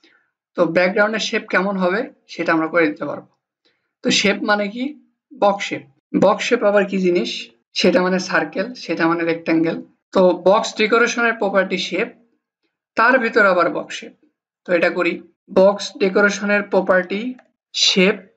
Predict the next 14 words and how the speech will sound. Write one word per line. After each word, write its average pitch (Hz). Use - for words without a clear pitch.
সেটা 180
সমান 196
লেখা 180
যায় 175
বক্স 165
শেপ 180
ডট 160
সার্কেল। -
তার 165
মানে 180
ব্যাকগ্রাউন্ড 185
কি 196
হবে? 175
বৃত্তাকার। 165